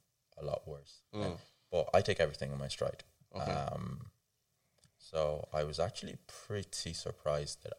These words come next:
Speaker 1: I didn't, like, you'll get microaggressions.
Speaker 2: Yeah.
Speaker 1: Y-, like, y-, y-, you know, you'll have people say stupid things, but I haven't got anything ridiculous.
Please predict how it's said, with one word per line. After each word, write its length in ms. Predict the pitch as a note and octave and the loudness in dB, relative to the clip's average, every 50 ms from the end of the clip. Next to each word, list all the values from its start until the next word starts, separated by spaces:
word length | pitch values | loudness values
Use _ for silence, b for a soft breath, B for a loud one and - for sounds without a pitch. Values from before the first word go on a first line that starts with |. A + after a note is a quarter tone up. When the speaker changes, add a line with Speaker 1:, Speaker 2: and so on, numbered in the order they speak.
| - | -8
Speaker 1:
I 120 | - - D2+ - | -8 -8 -8 -6
didn't, 280 | - G2 G2+ A2 - - | -6 -6 -6 -6 -4 -4
like, 140 | A#2 A#2 - | -4 -4 -2
you'll 100 | - D2 | 0 4
get 160 | D#2 - - - | 4 4 6 4
microaggressions. 720 | F2 F2 - E2 D#2+ D2 D2 D2 - - - - - - - _ - | 2 2 2 0 2 4 4 4 4 2 -2 -4 -6 -6 -8 _ -4
Speaker 2:
Yeah. 260 | G#2+ G#2+ G#2 F2+ D#2+ D2 - - | 0 0 0 0 -2 -4 -8 -12
Speaker 1:
Y-, 80 | E2+ - - - | -14 -14 -4 0
like, 200 | - E2 D#2 - - | 2 2 2 2 -4
y-, 60 | - - | -12 -12
y-, 60 | - A#1+ - _ - - D2 - - - D#2 | -14 -14 -14 _ -20 -20 -20 -20 -16 -10 -6
you 60 | E2 | -2
know, 80 | D2+ D2 | -2 0
you'll 160 | C#2+ C#2+ D2+ | 0 0 0
have 140 | E2 E2 - | 0 0 -2
people 180 | - D2+ - - | -2 -6 -12 -12
say 100 | - - | -10 -8
stupid 320 | - - - D2 - - | -6 -4 -4 -4 -4 -4
things, 280 | - - C#2 C2+ - - - - | -6 -6 -6 -6 -6 -10 -6 -2
but 180 | D#2+ D#2+ - - - - _ _ _ _ _ _ _ _ _ _ _ _ _ _ _ _ _ _ _ _ _ _ _ _ _ _ _ _ _ _ - | 0 0 0 -2 -6 -16 _ _ _ _ _ _ _ _ _ _ _ _ _ _ _ _ _ _ _ _ _ _ _ _ _ _ _ _ _ _ -12
I 60 | - | -8
haven't 320 | F2 F2 G2 G2 - G2 F2+ | -2 0 2 2 2 4 6
got 160 | D#2+ D#2 D#2 | 8 8 8
anything 540 | D#2+ D#2 D2 D2 D2+ - - D2+ D2 C#2 - - - - - | 8 6 2 0 -4 -4 -2 -2 -2 -2 -2 -6 -10 -12 -10
ridiculous. 640 | D#2 D2 D2 C#2 - - - - - - - - | -8 -6 -6 -6 -6 -6 -10 -8 -6 -4 -4 -4